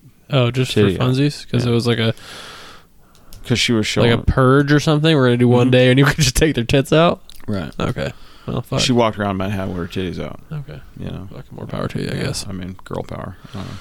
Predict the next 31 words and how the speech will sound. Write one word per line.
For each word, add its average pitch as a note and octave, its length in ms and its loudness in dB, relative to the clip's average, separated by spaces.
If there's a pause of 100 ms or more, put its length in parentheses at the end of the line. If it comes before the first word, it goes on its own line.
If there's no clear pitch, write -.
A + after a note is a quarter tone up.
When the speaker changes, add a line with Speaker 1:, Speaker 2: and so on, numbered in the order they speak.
(640)
Speaker 1:
Holler. - 340 -8 (120)
Speaker 2:
Woo. D4+ 260 -8 (720)
Speaker 1:
Yeah. B2 340 -8 (800)
Speaker 2:
Hashtag G#2 460 -6 (320)
sweet G2 220 -6
tits. - 380 -8 (300)
Speaker 1:
Yeah. G#2+ 200 -6 (120)
Hashtag A#2+ 340 -4
Speaker 2:
I - 20 0
Speaker 1:
living C3+ 220 0
her C#3 60 0
best D#3 240 2
life. A#2 280 2
Speaker 2:
Yeah. - 840 0 (180)
<laughs> C#4 80 4 (380)
I G#2+ 220 2
don't, E2+ 360 -4
you G2+ 100 -2
know, E2+ 240 -4 (260)
I, G#2+ 300 -2
I A#2 40 4
don't A#2 220 2 (180)
know G2+ 200 0
what G2 140 0
that G2 160 0
accomplished. G2 480 -4
Maybe F#2 300 -6
someone F#2 400 -8
could F#2 280 -8 (260)
inform F#2 460 -6
us, - 280 -8